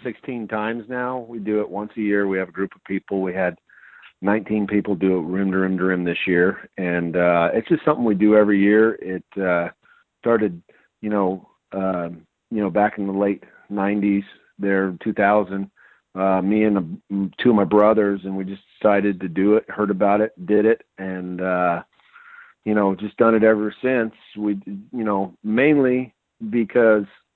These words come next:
it helps someone, you know, it's such a big activity, it helps you get in shape. I mean,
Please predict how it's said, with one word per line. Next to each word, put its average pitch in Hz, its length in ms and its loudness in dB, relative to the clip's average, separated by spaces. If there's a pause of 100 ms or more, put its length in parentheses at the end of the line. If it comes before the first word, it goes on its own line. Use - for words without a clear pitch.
(160)
it 113 220 0 (120)
helps 117 320 -4
someone, 107 320 -2
you 113 140 -4
know, 95 160 -2
it's 98 240 -6
such - 160 -2
a 101 40 -2
big 120 260 0
activity, 113 460 0
it - 80 -6
helps 117 280 -4
you 95 40 -6
get 113 200 -2
in 180 60 -18 (100)
shape. 92 280 0
I 95 60 -8
mean, 95 240 -4